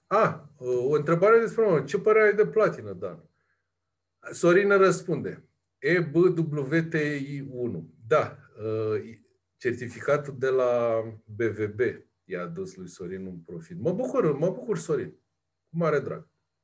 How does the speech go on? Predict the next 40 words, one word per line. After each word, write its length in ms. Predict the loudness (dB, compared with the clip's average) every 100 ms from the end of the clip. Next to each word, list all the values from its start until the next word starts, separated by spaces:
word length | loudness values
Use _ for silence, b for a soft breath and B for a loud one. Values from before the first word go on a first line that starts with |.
| _ _ _ _ _ _ _ _ _ _ _ _ _ _ _ _
Ce 120 | -2 6
părere 240 | 8 8
am 100 | 6
de 100 | 4
platină? 480 | 6 4 4 0 2
Păi, 240 | 2 2
părerea 380 | 2 4 4 4
mea, 260 | 2 0 2
chiar 200 | 2 0
am, 180 | 0
uh, 420 | 0 0 0 -2 -4
am 160 | -4 -2
urmărit 400 | 0 0 -2 0
platina 500 | 0 0 -2 -4 -4
și 160 | -6
în 100 | -4
ultima 640 | -4 -4 -8 -6 -2 0 0
mii 360 | 2 2 2
ani 260 | 2 0 0
chiar 180 | 0 2
am 140 | 4
investit 460 | 2 -2 -6 -4 -2
în 140 | 0
platină, 500 | 2 0 0 -8 -6
nu 200 | -4 -4
cu 100 | 0
rezultate 540 | 0 0 -4 -2 -2
foarte 400 | -4 -4 -4 -2
bune. 400 | -4 -4 -4 -2
Platina 540 | -2 0 0 0 -4 -2
este 460 | 0 -2 -4 -4 -4
mult, 600 | -6 -2 0 2 0 -4
cu 160 | -2
o 60 | 0
valoare 420 | 2 2 2 2
mult 260 | 2 0 0
scăzută 420 | -2 -2 -2 -4
față 380 | -4 -4 -6 -8
de 100 | -2
aur. 480 | 0 0 0 -2 -4